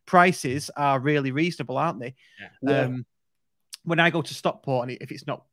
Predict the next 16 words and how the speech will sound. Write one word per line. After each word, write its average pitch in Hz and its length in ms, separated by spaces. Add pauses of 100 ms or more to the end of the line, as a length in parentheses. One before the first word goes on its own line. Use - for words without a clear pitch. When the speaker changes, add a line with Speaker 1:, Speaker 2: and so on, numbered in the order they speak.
(120)
Speaker 1:
spoons 123 460
or - 20
whatever, 113 260
I'm 139 200
looking 151 260
at, 127 220 (100)
with 135 180
me, 131 120
for - 140
me 131 100
and 123 100
my 123 40
wife, 127 280
I'm 127 100
looking 165 280
at - 160